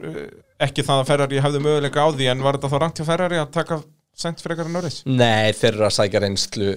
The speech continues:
Speaker 2: þar.
Speaker 1: Já. Og vilja kannski heldur ekki hafa, ekki það að Sainz sé eitthvað gamall, en,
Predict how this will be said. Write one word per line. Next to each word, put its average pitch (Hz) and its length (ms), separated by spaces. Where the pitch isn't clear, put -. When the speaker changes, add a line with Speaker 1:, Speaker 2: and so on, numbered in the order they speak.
Speaker 2:
þar. 98 320
Speaker 1:
Já. - 140
Og 139 140
vilja 180 260
kannski 170 320
heldur 160 300
ekki 156 240
hafa, 143 420
ekki 147 300
það 147 100
að 135 60
Sainz 160 240
sé 151 80
eitthvað 139 220
gamall, 131 520
en, 127 120